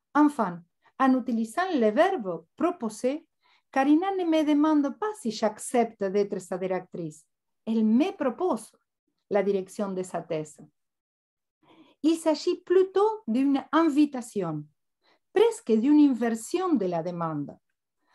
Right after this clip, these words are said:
Alors que généralement les étudiants s'adressent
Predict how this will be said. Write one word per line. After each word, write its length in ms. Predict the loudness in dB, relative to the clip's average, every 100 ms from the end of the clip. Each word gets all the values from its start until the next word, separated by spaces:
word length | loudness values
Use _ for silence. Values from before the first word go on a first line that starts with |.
| -20 -2
Alors 360 | 2 4 2
que 100 | -2
généralement 840 | -4 -4 -4 -2 0 2 4 2 0
les 240 | -2 -6
étudiants 420 | -6 -4 -2 0
s'adressent 600 | -2 -2 -2 0 -2 -6